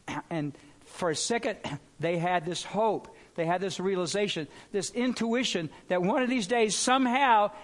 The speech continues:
it's gonna happen. We want it so much. And somehow, someday it's going to happen.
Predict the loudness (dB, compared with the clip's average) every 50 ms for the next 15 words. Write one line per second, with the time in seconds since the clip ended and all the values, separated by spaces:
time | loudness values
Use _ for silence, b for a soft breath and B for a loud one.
0 | B B B -2 -2 -2 0 0 2 2 2 2 2 2 2 2 0 0 -2 0
1 | 0 0 2 2 2 2 2 2 0 0 0 0 2 2 2 2 0 -2 -6 B
2 | B B B -6 -4 -2 0 2 2 2 4 2 2 4 4 4 4 2 B B
3 | B -2 0 2 2 2 4 4 4 4 4 4 2 -2 -2 0 0 2 2 2
4 | 2 2 2 2 4 4 4 4 4 0 -4 -4